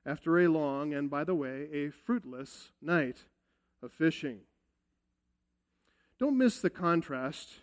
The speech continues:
here between the chosen and called disciples and the crowds. What were the crowds doing in verse one? They are pressing in on him. They are trying to hear the word of God. What are the disciples doing?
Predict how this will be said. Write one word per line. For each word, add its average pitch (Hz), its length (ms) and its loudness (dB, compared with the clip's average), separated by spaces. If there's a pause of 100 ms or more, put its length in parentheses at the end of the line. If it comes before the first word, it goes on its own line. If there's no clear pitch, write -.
(220)
here 170 400 10
between 175 420 6
the 147 80 -2
chosen 208 680 8
and 165 180 0
called 180 580 2
disciples 151 800 -2 (560)
and 131 100 -6
the 127 60 -6
crowds. 117 720 -8 (2000)
What 233 120 10
were 269 80 6
the 247 80 6
crowds 240 400 8
doing 240 240 8
in 226 80 8
verse 220 260 4
one? 247 400 2 (340)
They 180 120 8
are 208 140 10
pressing 254 600 4
in 214 420 12
on 170 300 4
him. 147 520 4 (440)
They 196 100 12
are 214 160 12
trying 247 400 8
to 233 140 12
hear 262 400 10
the 247 100 10
word 233 200 12
of 208 100 10
God. 180 320 12
What 180 160 4
are 247 60 0
the 269 120 0
disciples 277 460 4
doing? 285 440 4